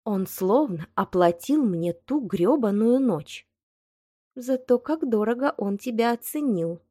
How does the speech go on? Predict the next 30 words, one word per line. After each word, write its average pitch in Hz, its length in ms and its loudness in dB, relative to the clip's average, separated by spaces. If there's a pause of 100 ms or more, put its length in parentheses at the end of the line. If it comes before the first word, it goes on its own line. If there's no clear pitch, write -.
(200)
хмыкнула 180 720 -2
я 175 240 2
себе 175 340 -4
под 170 320 0
нос 214 360 -6 (240)
и 196 100 -8
стала 220 420 0
размышлять, 220 880 -2
где 170 460 -4
взять 156 480 -4
деньги. 160 560 -6 (480)
Чтобы 196 460 -4
вернуть 190 500 -2
ему 254 220 2
полную 294 540 -2
сумму, 269 680 -4
мне 202 320 0
нужно 220 480 0
было 202 340 0
в 165 120 -12
два 170 320 2
раза 175 340 0
больше, 175 540 -4
чем 180 420 -6
у 196 80 -6
меня 160 460 -6
имелось. 160 680 -10 (500)
И 185 200 -6
это 226 440 -4
раздражало. 175 840 -4